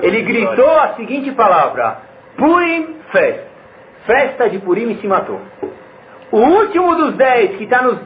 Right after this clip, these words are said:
dos dez correspondente aos dez filhos de Aman, deu o ano mil novecentos e quarenta e seis, antes, antes de, de ser morto, desculpa. No ano de mil novecentos e quarenta e seis, que, que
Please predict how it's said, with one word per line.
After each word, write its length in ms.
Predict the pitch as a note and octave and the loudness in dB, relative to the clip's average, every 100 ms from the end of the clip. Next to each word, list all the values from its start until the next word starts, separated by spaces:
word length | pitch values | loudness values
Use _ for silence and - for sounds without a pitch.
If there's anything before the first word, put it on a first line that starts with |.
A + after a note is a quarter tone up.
| - - D#3+ | -16 -12 -4
dos 200 | A#3+ - | -2 0
dez 320 | C4+ D#4 - | 2 2 0
correspondente 500 | A#3+ A3 G#3+ A3+ C4+ | 0 0 0 -2 0
aos 100 | A3 | 2
dez 260 | A#3+ D4 - | 2 0 -2
filhos 220 | C4+ G#3+ | -8 -2
de 80 | A#3+ | 0
Aman, 400 | A3 F3 A#2 G#2 - - - - F#3+ F#3+ | 2 2 0 -8 -18 -20 -20 -20 -16 2
deu 160 | A#3 B3 | 4 6
o 80 | |
ano 180 | D4+ D4+ A#3+ | 4 2 -2
mil 320 | A#3 E4+ F#4+ | 2 4 4
novecentos 420 | F4 - D4 D#4 | 2 2 0 0
e 40 | C#4+ | 2
quarenta 220 | C4+ C4 | 0 0
e 80 | A#3 | 0
seis, 180 | A3+ F#3+ | 2 2
antes, 300 | G#3+ - G3+ | -2 -4 -6
antes 160 | G3 | -4
de, 200 | F#3+ F#3 D3+ | -2 -4 -4
de 300 | D3+ D3+ D3+ | -2 -2 -2
ser 80 | |
morto, 220 | D3 A#2+ A2+ | -2 -2 -4
desculpa. 300 | - B2 F#2+ - - - | -6 -6 -6 -10 -20 -8
No 180 | E3 F#3+ | -2 0
ano 140 | C4 | 0
de 80 | G3 | 0
mil 120 | C4 | 0
novecentos 240 | D#4 C#4+ C4+ | 0 0 -2
e 40 | |
quarenta 220 | C4 B3+ | -2 -2
e 60 | A#3 | -4
seis, 140 | B3 | -6
que, 80 | G3+ | -6
que 180 | G3+ G3 | -10 -10